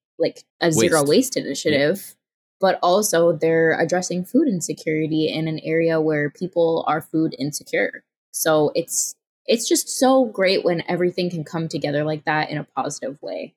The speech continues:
Speaker 2: Yeah. And it's food that they like, right? You know, you get people who are in a food insecurity situation and,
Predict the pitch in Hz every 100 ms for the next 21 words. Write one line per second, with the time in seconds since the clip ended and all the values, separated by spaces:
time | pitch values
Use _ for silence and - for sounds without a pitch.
0 | - 110 82 - - 143 131 - 196 151
1 | 123 104 - - 123 90 - 107 98 -
2 | _ 123 - 117 110 - 73 - - -
3 | - - 151 151 170 135 127 123 120 113
4 | 107 107 - - 123 110 110 107 117 107
5 | 104 113 107 101 101 101 101 - 101 107
6 | 104 - 98 95 95 95